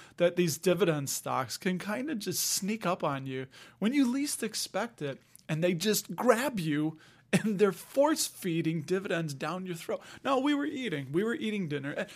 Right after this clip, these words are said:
anyway, by the way, if this is your first time, your first go-around on the podcast here, hey, how's it going? My name is Russ. I am a welder that is passionate about passive income. I got a little old newsletter, which, uh,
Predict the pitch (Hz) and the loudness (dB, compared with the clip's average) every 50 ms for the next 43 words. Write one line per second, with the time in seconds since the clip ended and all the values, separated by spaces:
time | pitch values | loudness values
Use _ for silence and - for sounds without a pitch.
0 | - - - - 247 233 180 160 151 147 127 180 202 226 185 175 160 160 156 147 | -20 -12 -6 -2 -2 0 2 2 2 4 4 4 4 4 4 2 2 2 0 2
1 | 156 196 190 202 214 165 196 202 202 - 185 175 165 170 - - 170 156 160 165 | 2 2 2 2 0 -2 -2 -4 -2 0 2 2 2 0 -4 -6 -6 -4 -4 -4
2 | 165 151 151 143 147 - 185 180 175 175 - 165 156 165 165 151 147 143 143 143 | -4 -4 -4 -6 -2 2 4 4 4 2 0 -2 4 4 6 6 6 4 2 2
3 | 143 143 143 139 139 139 - - 151 147 147 139 - - 147 147 147 143 - - | 2 0 -2 -2 -4 -6 -6 -6 -6 -6 -6 -8 -6 -6 -4 -2 -2 -4 -2 0
4 | 170 170 185 180 - - - - - - - - _ - 214 226 226 220 220 240 | 2 2 0 0 -4 -14 -18 -18 -20 -20 -20 -14 _ 0 2 4 6 6 4 4
5 | 247 - _ _ - - 190 - 190 185 196 277 185 208 196 170 160 160 170 - | 2 -4 _ _ -4 -2 0 0 0 0 -2 -4 0 2 4 4 4 2 -2 -4
6 | - - 147 151 156 170 170 175 190 196 175 160 143 143 151 151 165 220 226 - | -6 -6 -6 -4 -2 -4 -4 -4 -4 -4 -4 -4 -2 2 2 4 4 2 0 -2
7 | - - _ - - _ _ _ - 135 135 139 147 151 156 156 151 143 165 196 | -4 -6 _ -18 -20 _ _ _ -8 -4 -4 -2 -2 -2 -2 -4 -2 2 4 4
8 | 202 220 233 233 277 269 190 170 156 147 151 131 - - 175 156 147 151 147 - | 6 4 4 0 -2 -2 -2 -2 -2 -2 -4 -6 -6 -2 0 2 2 2 0 -4
9 | - 165 160 143 147 131 143 135 131 - - - 139 139 135 135 - - 127 120 | -6 -6 -6 -6 -6 -4 -4 -6 -6 -6 -6 -6 -6 -4 -4 -6 -8 -10 -8 -6
10 | 139 190 220 220 220 - 240 226 214 202 180 160 190 190 185 180 180 170 170 165 | -4 -4 -4 -4 -4 -4 -4 -2 -2 -2 -2 -2 0 0 0 0 0 0 0 2
11 | 160 160 151 143 139 131 127 - 143 135 156 185 208 170 175 196 202 190 233 247 | 2 4 4 4 2 0 -2 -6 -4 -2 0 0 0 0 2 2 2 2 2 -2
12 | 247 190 151 143 139 - - - - - - - - - _ - 135 120 113 | -6 -4 -2 -2 -2 -4 -6 -10 -10 -14 -20 -20 -20 -20 _ -12 -10 -8 -8